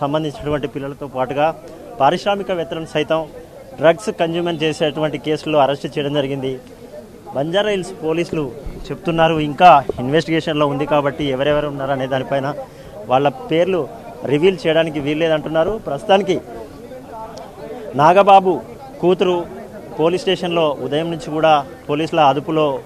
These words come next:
ఉండింది. ఆమె స్నేహితురాలు జ్యోతి అనేటువంటి యువతిని కూడా ఇద్దరిని బయటికి పంపించారు. వాళ్ళ డీటెయిల్స్ కూడా పోలీసులు సేకరించారు. అసలు వీళ్ళు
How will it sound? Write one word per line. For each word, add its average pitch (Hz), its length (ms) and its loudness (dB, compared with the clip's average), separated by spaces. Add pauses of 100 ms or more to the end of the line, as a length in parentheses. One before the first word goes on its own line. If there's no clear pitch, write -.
(100)
ఉండింది. 165 440 -4
ఆమె 151 320 0
స్నేహితురాలు 156 560 -2
జ్యోతి 147 320 -2
అనేటువంటి 147 440 -4
యువతిని 139 320 -6
కూడా 147 180 -2
ఇద్దరిని 151 400 -2
బయటికి 139 320 -4
పంపించారు. 147 420 -4
వాళ్ళ 165 260 -2
డీటెయిల్స్ 175 400 -6
కూడా 160 240 0 (600)
పోలీసులు 175 480 0 (420)
సేకరించారు. 175 760 0
అసలు 156 220 -4
వీళ్ళు 151 420 -4